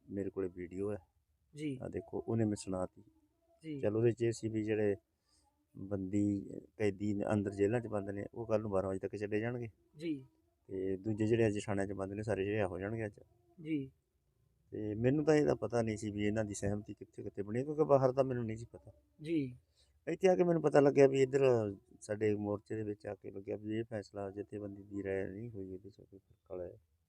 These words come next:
Speaker 2: ਠੀਕ ਹੈ।
Speaker 1: ਵੀ ਆਪਣੀ ਤਾਂ ਸਾਰੇ ਬੰਦੇ ਛਡਾਉਣ ਦੀ ਸੀਗੀ। ਚਲੋ।
Speaker 2: ਹੂੰ।
Speaker 1: ਉਹਦੇ ਤੇ ਚੱਲ ਕੁਛ ਬਖਰੇਵੇਂ ਵਾਲੀ ਗੱਲ ਹੈ, ਜਿਹਦਾ ਬਾਅਦ 'ਚ ਪੜਤਾਲ ਕਰਕੇ ਪਤਾ ਲੱਗ ਜੂ ਵੀ ਕਿੱਥੇ ਫਰਕ ਕਰ ਰਿਹਾ।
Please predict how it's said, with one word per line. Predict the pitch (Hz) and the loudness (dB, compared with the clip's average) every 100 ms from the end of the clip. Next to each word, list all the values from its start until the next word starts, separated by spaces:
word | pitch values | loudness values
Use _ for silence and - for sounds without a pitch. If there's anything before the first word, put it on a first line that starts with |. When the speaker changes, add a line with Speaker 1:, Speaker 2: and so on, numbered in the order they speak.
| _ _ | _ _
Speaker 2:
ਠੀਕ | 170 151 143 | -12 -8 -8
ਹੈ। | 131 131 | -10 -8
Speaker 1:
ਵੀ | 110 | -8
ਆਪਣੀ | 110 113 | -4 -2
ਤਾਂ | 117 110 | 0 0
ਸਾਰੇ | 110 117 | 2 0
ਬੰਦੇ | 123 120 | 0 -4
ਛਡਾਉਣ | 110 110 107 107 | -4 -6 -6 -8
ਦੀ | 107 | -12
ਸੀਗੀ। | 104 101 104 113 | -12 -12 -12 -16
ਚਲੋ। | - _ - 180 165 | -20 _ -16 -12 -10
Speaker 2:
ਹੂੰ। | 143 - _ _ _ _ _ _ _ - | -10 -16 _ _ _ _ _ _ _ -4
Speaker 1:
ਉਹਦੇ | 147 147 | 0 0
ਤੇ | 135 | 0
ਚੱਲ | 127 127 123 | 4 4 4
ਕੁਛ | 120 117 123 | 0 -8 -6
ਬਖਰੇਵੇਂ | 113 107 113 110 110 | 0 2 6 6 6
ਵਾਲੀ | 110 104 | 6 4
ਗੱਲ | 107 101 | 2 2
ਹੈ, | 110 | 0
ਜਿਹਦਾ | 117 120 | 2 2
ਬਾਅਦ | 113 117 | 4 4
'ਚ | 120 | 4
ਪੜਤਾਲ | 120 107 101 101 101 | -6 -10 -6 -6 -2
ਕਰਕੇ | 104 95 104 | -4 -6 -10
ਪਤਾ | 98 | -6
ਲੱਗ | 98 95 | -6 -8
ਜੂ | 95 | -12
ਵੀ | 95 | -16
ਕਿੱਥੇ | 101 98 - | -14 -14 -14
ਫਰਕ | 92 _ _ | -18 _ _
ਕਰ | 107 _ | -20 _
ਰਿਹਾ। | 92 107 | -16 -14